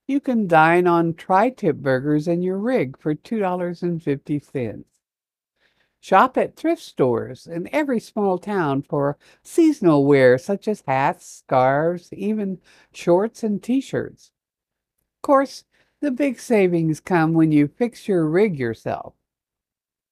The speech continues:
If you're Gen X or younger, develop skills that you can use to bring in income while on the road. If you have a good mechanical aptitude,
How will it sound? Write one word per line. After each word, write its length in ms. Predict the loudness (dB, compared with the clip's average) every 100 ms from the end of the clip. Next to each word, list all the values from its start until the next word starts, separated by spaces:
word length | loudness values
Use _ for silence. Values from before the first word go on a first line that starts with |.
| _ _ -6
If 180 | -2
you're 160 | 0 -2
Gen 300 | 0 0 4
X 340 | 4 2 0
or 100 | 0
younger, 680 | 2 2 0 0 0 0 -2 -4
develop 460 | -6 0 2 0 -2
skills 580 | -6 0 4 4 4 0
that 240 | -4 -4
you 60 | -6
can 240 | -4 -2
use 280 | 0 0 -2
to 120 | -6
bring 240 | -2 0 2
in 160 | 0
income 800 | -2 -4 -4 -4 -4 -2 -4 -4
while 200 | 0 0
on 140 | 0
the 80 | -2
road. 440 | 0 0 -2 -4 -12 _ _ _ _ _
If 160 | -6 0
you 80 | 0
have 200 | 0 0
a 220 | 0 0
good 500 | 0 0 2 2 2
mechanical 840 | -2 -4 -6 -8 -6 -4 -4 -4
aptitude, 880 | 0 0 0 -6 -8 -8 -8 -8 -12